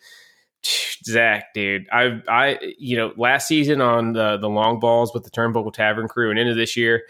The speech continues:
I have always defended you, man, and said that this dude's a good Q B. He just needs the right coaching and people to have a little bit of patience.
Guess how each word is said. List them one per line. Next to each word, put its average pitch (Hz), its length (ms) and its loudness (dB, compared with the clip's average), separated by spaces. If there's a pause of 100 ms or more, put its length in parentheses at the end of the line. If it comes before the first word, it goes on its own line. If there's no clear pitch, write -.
(280)
I 120 160 2
have 127 200 -2
always 117 640 0
defended 120 520 -2
you, 120 220 0
man, 113 420 0
and 98 140 -6
said 107 300 -2
that 101 200 -2
this 107 200 -4
dude's 117 240 0
a 107 40 -2
good 107 300 -2
Q 113 220 -4
B. 110 280 0
He 110 140 -6
just 104 240 -6
needs 113 240 -2
the 101 80 -6
right 104 200 2
coaching 113 520 -2
and 101 200 -2 (140)
people 113 240 0
to 107 60 2
have 107 160 2
a - 20 -4
little 110 160 2
bit 110 80 2
of 101 80 -2
patience. 110 600 0